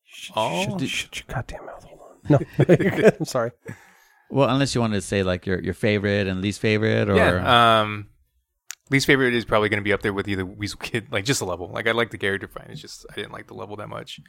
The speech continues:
Speaker 2: Um, favorite, I think it might have been, like, the R P G game.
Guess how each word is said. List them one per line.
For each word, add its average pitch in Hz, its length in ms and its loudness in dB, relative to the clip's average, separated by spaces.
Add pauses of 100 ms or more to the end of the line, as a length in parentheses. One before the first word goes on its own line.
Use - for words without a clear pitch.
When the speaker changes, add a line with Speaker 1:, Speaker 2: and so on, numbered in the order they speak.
(720)
Speaker 2:
Um, 101 840 2 (640)
favorite, 117 1040 -4
I 104 80 -2
think - 360 -4
it 147 180 -6
might 104 200 0
have 101 100 -4
been, 98 240 -2
like, 92 180 -6
the 98 140 -8
R 92 100 -2
P 101 160 -12
G 98 380 -10 (460)
game. 123 360 -8